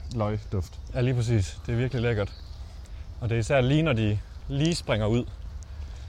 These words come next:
Speaker 2: Både,
Speaker 1: Lige nu.
Speaker 2: både planten, men også, øh, blomsten.
Speaker 1: Ja.
Speaker 2: Det er der, at, at duften er,
Speaker 1: Ved du,
Speaker 2: man
Speaker 1: om
Speaker 2: siger,
Speaker 1: man kan
Speaker 2: mest
Speaker 1: spise
Speaker 2: intens.
Speaker 1: dem?
Speaker 2: Det kan man godt.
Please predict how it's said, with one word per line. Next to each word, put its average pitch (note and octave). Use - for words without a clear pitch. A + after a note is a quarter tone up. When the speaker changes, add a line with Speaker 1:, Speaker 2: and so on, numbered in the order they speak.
Speaker 2:
Både, B2+
Speaker 1:
Lige A#2+
nu. G#2+
Speaker 2:
både C#3+
planten, C3+
men A#2+
også, A#2+
øh, G2
blomsten. C3
Speaker 1:
Ja. A2+
Speaker 2:
Det C3+
er -
der, C3
at, G2+
at G#2+
duften A#2
er, G#2
Speaker 1:
Ved G2+
du, C#3
Speaker 2:
man D#3
Speaker 1:
om A#2
Speaker 2:
siger, A#2
Speaker 1:
man B2
kan C3+
Speaker 2:
mest B2+
Speaker 1:
spise A#2
Speaker 2:
intens. A#2+
Speaker 1:
dem? G#2
Speaker 2:
Det G#3+
kan G#3+
man F3
godt. D3